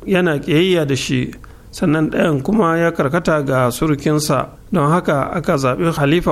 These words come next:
Usman a matsayin Khalifa na uku. Sannan mun ji yadda tun farko an gabatar masa da khalifanci, amma da sharuɗa wanda ya ƙi amincewa da su. Daga nan sai ya ci gaba da cewa har sai da na ukunsu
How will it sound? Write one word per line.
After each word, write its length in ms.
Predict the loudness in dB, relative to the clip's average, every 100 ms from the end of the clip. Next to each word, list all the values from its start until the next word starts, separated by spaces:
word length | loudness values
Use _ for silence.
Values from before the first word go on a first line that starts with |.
| -2
Usman 380 | -2 0 0 0
a 180 | 0
matsayin 320 | 0 0 0 0
Khalifa 480 | 0 0 0 0 0
na 120 | 0
uku. 400 | -2 -2 -2 -2 -10 -20 -20 -20 -20 -10
Sannan 280 | -2 0 2
mun 180 | 2 0
ji 300 | 0 0 0
yadda 440 | 0 0 0 0
tun 180 | 0 0
farko 380 | 0 -2 0 -2 0
an 140 | 0 2
gabatar 380 | 2 0 0
masa 480 | 0 0 0 -2 -4 -4
da 260 | 0 2 0
khalifanci, 760 | 0 0 0 0 0 0 0 -2 -14 -16 -4
amma 360 | 0 2 0
da 180 | 0 0
sharuɗa 680 | 0 -2 -2 0 0 -2 -2
wanda 480 | -2 0 0 0 2
ya 140 | 0
ƙi 160 | 0 0
amincewa 580 | 0 0 0 0 0
da 100 | 0
su. 360 | -4 -2 -2 -4 -12 -20 -20 -8 -4
Daga 180 | 0
nan 160 | 0 0
sai 200 | 0 2
ya 100 | 2
ci 120 | 0 0
gaba 180 | 0
da 80 | 0
cewa 480 | 0 0 2 2 0
har 260 | 0 -2 0
sai 240 | 0 0
da 360 | 0 2 0 0
na 140 | 0
ukunsu 640 | 0 2 0 0 -2 -2